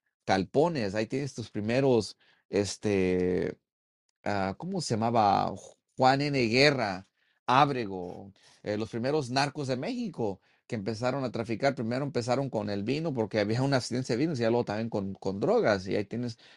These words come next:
los principios de, de, de, mm, de la plantación masiva en las sierras de México, en cualquier sierra que tú pienses,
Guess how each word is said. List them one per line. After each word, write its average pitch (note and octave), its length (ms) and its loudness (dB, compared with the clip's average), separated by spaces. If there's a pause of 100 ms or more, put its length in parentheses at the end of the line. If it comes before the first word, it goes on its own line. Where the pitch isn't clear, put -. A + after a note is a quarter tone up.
(120)
los G#2 160 -2
principios A#2+ 500 0
de, G2+ 160 6
de, F2+ 280 2 (260)
de, F#2+ 880 2 (300)
mm, G3+ 260 -4 (960)
de G#2+ 160 6
la G#2 160 8
plantación G#2+ 600 2
masiva D3+ 560 2
en G#2 180 -4
las G2 160 -4
sierras B2 440 2
de G2+ 100 -6
México, E3 600 -4 (420)
en G2+ 160 -6
cualquier A2+ 320 4
sierra C3+ 260 2
que A2 100 -2
tú A2+ 180 -4
pienses, E3 520 -6